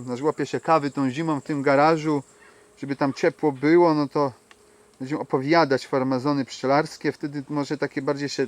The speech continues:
czysto rzeczy teoretyczne, jakieś, y, powiązane z tymi moimi przemyśleniami, tak? I tutaj tą pracą moją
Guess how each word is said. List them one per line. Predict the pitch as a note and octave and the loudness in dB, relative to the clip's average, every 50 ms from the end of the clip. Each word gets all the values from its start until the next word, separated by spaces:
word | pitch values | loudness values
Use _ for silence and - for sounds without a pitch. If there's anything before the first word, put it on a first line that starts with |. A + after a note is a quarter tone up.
| - _ | -6 _
czysto | - - C#3 - - - C#3 B2+ - | -12 -12 -12 -10 -6 -6 -6 -6 -6
rzeczy | C3 B2 C#3+ C3 - - C3 | -6 -6 -6 -6 -6 -10 -8
teoretyczne, | - C#3 C3+ C3 B2+ - - C3 - - - | -4 -4 -4 -4 -4 -6 -8 -10 -8 -6 -6
jakieś, | C3 - - B2+ - - - _ _ _ _ _ _ _ _ _ - - B2+ | -6 -6 -6 -10 -10 -10 -18 _ _ _ _ _ _ _ _ _ -16 -10 -10
y, | B2+ B2 | -8 -8
powiązane | - - C3 C#3 C#3+ C3 A#2+ C#3+ C#3+ C#3+ C#3 C3 | -6 -6 -4 -2 -2 -2 0 0 0 0 -2 -4
z | |
tymi | - - C#3 C3+ | -4 -4 -4 -2
moimi | C3+ C3+ C3+ C3+ C3+ B2+ | -2 -2 -2 -2 -2 -4
przemyśleniami, | - - C3+ C3+ C3 - - C3+ B2+ B2+ C3 C3 C3+ C#3 B2+ | -4 -6 -6 -6 -6 -6 -4 -4 -2 0 -2 -2 -2 -4 -6
tak? | - - C3 C3+ C3+ - | -4 -4 -4 -4 -4 -6
I | C3 | -12
tutaj | - - B2 C#3+ C3 - | -12 -8 -4 -4 -4 -4
tą | - B2 | -6 -10
pracą | - - C3+ C3 - - C3+ | -6 -6 -6 -6 -6 -6 -6
moją | B2+ B2 B2+ B2+ B2+ B2 A#2+ | -6 -4 -6 -6 -6 -6 -8